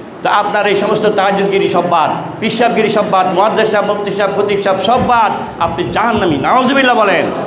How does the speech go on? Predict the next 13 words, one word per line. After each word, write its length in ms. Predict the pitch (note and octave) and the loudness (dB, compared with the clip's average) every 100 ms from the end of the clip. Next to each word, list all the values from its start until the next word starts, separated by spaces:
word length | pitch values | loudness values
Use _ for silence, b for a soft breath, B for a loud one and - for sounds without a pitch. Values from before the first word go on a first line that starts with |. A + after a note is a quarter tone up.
| - - - - - - - | -8 -10 -10 -10 -12 -10 -4
শুধু 200 | A3 C4 | 0 0
সন্তানের 600 | A#3+ C4+ B3+ D4 E4+ D#4+ D#4+ | 2 0 2 2 2 0 0
পিছনে 280 | C#4+ C#4+ | -2 0
যদি 140 | C4 B3 | 0 0
আপনার 260 | A#3 A#3 | 0 0
ভূমিকা 340 | G3 G3+ G#3 G3 | 0 0 0 0
না 100 | F#3 | 0
থাকে, 320 | F3+ D3+ A#2+ - - - - | -2 -4 -4 -6 -12 -14 -6
এই 80 | D3+ | -2
জন্য 200 | G#3+ G#3+ | 2 2
আল্লাহ 200 | G3 F#3+ | 2 2
তাআলা 220 | F#3 E3+ | 2 2
এই 120 | E3+ | 2